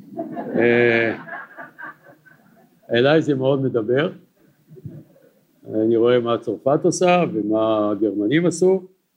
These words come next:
והלוואי שזה יהיה הפתרון, במקום שנחנק עוד לפני שהאיראנים יגיעו.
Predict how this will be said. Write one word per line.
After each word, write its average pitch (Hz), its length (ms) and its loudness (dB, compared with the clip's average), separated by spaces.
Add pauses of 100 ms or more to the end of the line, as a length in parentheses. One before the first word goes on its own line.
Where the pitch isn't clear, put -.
(340)
והלוואי 110 420 2
שזה 113 220 -4
יהיה 123 60 4
הפתרון, 127 440 -2
במקום 131 260 0
שנחנק 135 680 -2 (320)
עוד 127 180 0
לפני 151 260 2
שהאיראנים 123 560 0
יגיעו. 123 340 0